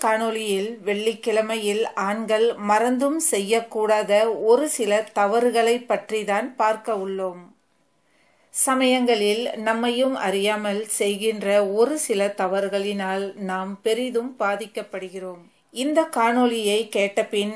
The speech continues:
ஆண்கள் முடிந்தவரை வெள்ளிக்கிழமை அன்று இவைகளை தவிர்த்து விடுங்க. சரிங்க, அப்படி எவற்றையெல்லாம் வெள்ளிக்கிழமையில் தவிர்த்தால் நல்லது என்று பார்ப்போம். முதலாவதாக, ஆண்கள் அமங்கலமான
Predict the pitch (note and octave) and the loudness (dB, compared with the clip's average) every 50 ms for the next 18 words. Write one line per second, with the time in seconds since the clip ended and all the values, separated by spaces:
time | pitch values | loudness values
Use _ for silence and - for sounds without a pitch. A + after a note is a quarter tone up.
0 | - - - G3+ G3 G#3+ A3+ A3+ G#3 G#3+ G#3+ A3+ G#3 G3+ A3 A#3+ B3+ C4+ D#4 D4 | -8 -6 -2 -2 0 0 0 0 2 4 4 4 2 2 0 0 0 0 2 2
1 | B3+ G3+ G#3 G3+ G3+ G#3 G#3 G#3+ G3 G3+ G3 G3 G3+ A3+ G#3 G#3 - A3 G#3 G#3 | 2 2 2 2 2 2 0 0 -2 -2 -2 -2 -2 -4 -4 -2 0 0 0 0
2 | G#3 A3 A3 G#3 G#3 G3+ G3 F#3+ G#3+ G#3 G#3+ G#3+ G#3 D3 F#3 G#3+ A3+ A3+ C4 C4+ | 0 0 0 0 0 0 -2 -2 -2 -2 -2 -4 -6 -8 -10 -4 -2 0 0 0
3 | B3+ B3 G#3 G3+ - A#3+ - - A3+ G#3 G#3+ A3 G3+ - A3+ G3 F#3+ G3 G3+ G3 | 0 -2 -2 -2 -4 -4 -4 -4 -4 -2 -2 -4 -6 -8 -10 -8 -8 -8 -6 -4
4 | - - B3 A#3+ G#3 G#3+ G#3 G3+ F#3+ F#3+ F#3+ F#3+ F#3+ - - A#3 A3+ A#3 - A#3+ | 0 2 2 2 2 0 -2 0 0 0 0 -2 -4 -4 -4 -4 0 2 2 2
5 | - G#3 A3 A#3+ A#3 G#3+ F#3 E3+ G3 G3 G3+ A#3+ A#3+ - D4 C#4+ C#4+ C4 B3 A3+ | 2 2 0 -2 -4 -6 -4 -2 -2 0 0 -2 -2 2 4 4 6 6 4 4
6 | G#3 G#3 G#3+ A3 A#3 A3+ G3+ G#3+ G#3 G#3 G#3+ A3+ G#3+ - - G#3+ A3 G#3+ G#3+ A3 | 2 2 2 0 -2 -2 -2 0 0 0 0 -2 -2 -2 0 0 0 2 2 0
7 | A3 G#3 G#3 A3+ B3+ C4 B3 - G#3+ G3+ G3+ A3 A3 G#3 - A3+ G#3+ A3 A#3 A#3 | 0 0 0 -2 -2 -2 0 2 2 4 4 4 2 2 2 2 4 4 4 2
8 | A3+ G#3+ G#3+ A3 A3+ A#3 B3 A#3+ B3+ A#3+ A3 G#3 G3+ G3 B3 B3+ B3+ A#3+ G#3 G3 | 0 -2 -2 -2 0 0 0 0 -2 -2 -2 -4 -4 -4 -6 -6 -4 -4 -4 -4
9 | F#3+ - - G3 F#3+ F3+ F3+ F3 F3 _ _ _ _ _ _ _ _ - B3 A#3 | -6 -8 -8 -8 -8 -8 -10 -14 -20 _ _ _ _ _ _ _ _ -4 0 2
10 | A3 A#3 G#3+ G#3 G#3+ G#3+ G#3 G3+ G#3 G3+ G3+ G3 G3+ G3+ G3+ G#3+ A#3 A3 - A3 | 4 4 4 4 4 4 4 4 4 4 2 2 2 2 4 4 2 2 2 0
11 | G#3+ A3 A3+ A3+ G#3 G#3+ G#3+ A3+ B3+ - - - G#3+ A3+ A#3 C4 C4+ C#4+ C4+ C#4 | 0 0 0 0 0 2 4 4 2 2 2 2 2 4 4 2 2 2 4 4
12 | C#4 C#4 B3+ B3 A#3+ A3 G#3 | 4 4 4 4 2 2 0